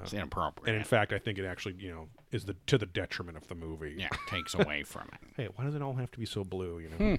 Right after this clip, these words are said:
Speaker 1: Hmm, hmm.
Speaker 2: Um, they're debriefing with Doctor Dean Taylor, who is the vet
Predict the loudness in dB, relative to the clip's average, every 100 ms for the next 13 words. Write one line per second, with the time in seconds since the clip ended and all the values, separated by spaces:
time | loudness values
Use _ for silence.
0 | 2 0 0 0 4 8 8 8 8 6
1 | 2 2 6 6 8 8 10 10 10 8
2 | 8 6 6 6 6 4 0 -2 -2 6
3 | 8 12 12 10 8 6 2 0 -2 -4
4 | 2 4 4